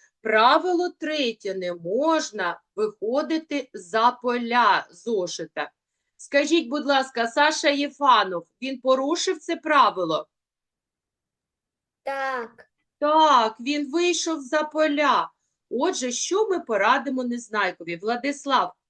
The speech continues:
Speaker 1: Стеценко, що ти порадиш Незнайку?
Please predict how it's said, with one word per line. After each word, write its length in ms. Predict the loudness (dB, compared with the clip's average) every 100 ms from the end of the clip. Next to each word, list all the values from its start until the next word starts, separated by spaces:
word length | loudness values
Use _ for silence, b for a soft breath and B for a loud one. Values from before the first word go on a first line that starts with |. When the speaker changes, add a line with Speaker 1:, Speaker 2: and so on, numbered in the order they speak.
| _ _ _ _ _
Speaker 1:
Стеценко, 920 | -20 -6 -6 -4 0 0 -2 -2 -2 -2
що 260 | -4 -4
ти 140 | -4 -6
порадиш 580 | -2 0 0 -2 -8
Незнайку? 720 | -8 -10 -6 -4 -6 -8 -14